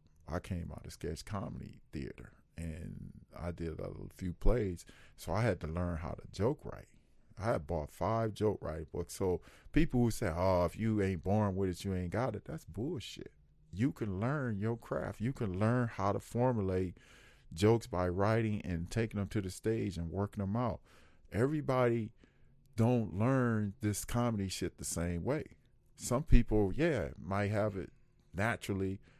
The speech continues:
but I think a lot of times is what young, what comics forget is to keep a sense of humor, keep the comedy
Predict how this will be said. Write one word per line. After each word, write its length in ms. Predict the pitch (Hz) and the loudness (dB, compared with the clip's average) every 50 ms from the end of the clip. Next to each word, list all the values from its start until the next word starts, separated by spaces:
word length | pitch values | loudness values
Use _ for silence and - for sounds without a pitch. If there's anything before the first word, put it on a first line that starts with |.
| - - - | -20 -10 -2
but 160 | 104 101 98 | 0 2 2
I 160 | 95 78 101 107 | 2 2 2 0
think 420 | - - 110 101 95 87 - - - - | 0 0 0 0 0 -2 -6 -12 -14 -10
a 40 | 90 | -6
lot 260 | 76 87 107 123 139 | -4 0 0 2 0
of 100 | - 98 - | 0 -2 -2
times 560 | 107 98 92 92 90 90 87 87 87 - - - - - - - - - - - | -2 -2 0 -2 -2 -4 -4 -6 -8 -10 -12 -18 -20 -20 -20 -20 -20 -20 -12 -6
is 140 | 95 90 90 | -6 -4 -2
what 280 | 95 104 95 90 90 | 0 0 0 0 0
young, 360 | 98 101 101 104 104 98 - - - - _ _ - - | 0 2 2 2 0 -2 -4 -8 -12 -20 _ _ -8 -4
what 160 | 98 98 - | -4 -4 -2
comics 400 | - - 107 101 98 95 90 - | -2 -2 0 0 0 -2 -4 -4
forget 420 | - - 117 - 127 131 123 120 - - - - - - | -4 -4 -4 0 2 2 2 0 -2 -8 -18 -20 -10 -6
is 240 | - 117 110 104 - | -4 -4 -4 -4 -4
to 100 | 107 95 | -6 -6
keep 380 | - - - 151 160 156 - | -6 -2 0 0 0 2 0
a 80 | 113 107 | -2 -4
sense 320 | - - 123 127 120 - | -2 -2 -2 -2 -2 -4
of 80 | - 110 | -6 -4
humor, 280 | - 147 147 131 120 110 | -2 0 2 2 2 0
keep 360 | - - - 170 175 151 - | 0 2 4 4 2 2 2
the 80 | - 120 | 0 0
comedy 800 | - - - 139 151 165 175 170 156 147 135 120 113 113 110 107 | 4 4 4 4 4 2 2 2 2 2 2 2 2 2 0 -2